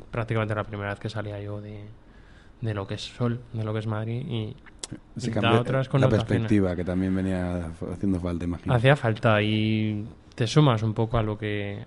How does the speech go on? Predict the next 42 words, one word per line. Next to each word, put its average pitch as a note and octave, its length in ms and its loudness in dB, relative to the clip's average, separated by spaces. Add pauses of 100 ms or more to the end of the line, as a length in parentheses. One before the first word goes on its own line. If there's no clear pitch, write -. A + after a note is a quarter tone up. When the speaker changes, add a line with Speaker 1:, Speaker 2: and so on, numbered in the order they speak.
Speaker 1:
a G#2 140 -10
la G#2 280 -4
experiencia. A2 720 0
Yo G#2+ 200 -8
ya G#2+ 160 -4
te G#2+ 100 -4
digo, G#2+ 220 -2
el, G#2 120 -6
el G#2+ 240 -8
rato G#2+ 360 -4
que, A2 640 0
que A2+ 100 -4
estuve A2 360 -2
con G#2+ 180 -4
Enrique G#2+ 600 -4
de, A2 320 -10
de A2+ 400 -10
la G#2+ 120 -8
marcha G#2+ 400 -4
norte A2+ 380 -2
de G#2+ 120 -6
la A2 560 -10
País G#2+ 260 -6
Vasco, A2 420 -2
Navarra, G#2+ 500 0
Rioja, A2 1200 -2
Cantabria, A2 560 -2
Burgos, A#2+ 460 0
además A2+ 320 -2
justo A#2 460 -4
fue A2+ 180 -2
el A2 240 -6
día A#2 560 0 (320)
posterior A2 560 -4
a, A2 160 -4
a A2+ 180 -8
reunirse A2 420 -8
con A2+ 100 -2
la A2+ 100 -4
gente G#2+ 220 -6
en G#2 100 -8
Burgos, A#2 360 -6